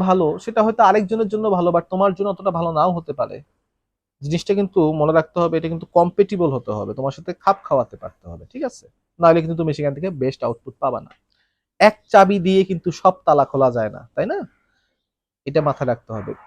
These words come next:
এক এক তালার জন্য এক এক রকম চাবি, একই রকম এক এক ধরনের স্টুডেন্টের জন্য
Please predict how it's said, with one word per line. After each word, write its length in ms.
এক 160
এক 160
তালার 300
জন্য 240
এক 140
এক 120
রকম 320
চাবি, 340
একই 180
রকম 300
এক 140
এক 120
ধরনের 380
স্টুডেন্টের 380
জন্য 160